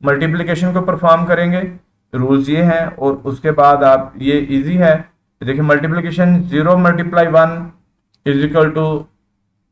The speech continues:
zero, फिर ज़ीरो multiply zero is equal to zero, ज़ीरो multiply zero, ज़ीरो multiply one is equal to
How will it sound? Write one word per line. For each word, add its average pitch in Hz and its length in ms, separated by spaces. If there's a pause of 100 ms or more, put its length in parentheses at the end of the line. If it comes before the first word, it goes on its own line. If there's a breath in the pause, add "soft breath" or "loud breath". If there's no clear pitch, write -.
(420)
zero, 120 380 (4000)
फिर 151 120
ज़ीरो 151 280
multiply 170 480
zero 165 200
is 151 100
equal 165 200
to 170 140
zero, 160 300
ज़ीरो 147 220
multiply 160 420
zero, 151 260 (260)
ज़ीरो 143 260
multiply 151 420
one 139 140
is 135 120
equal 135 180
to 185 100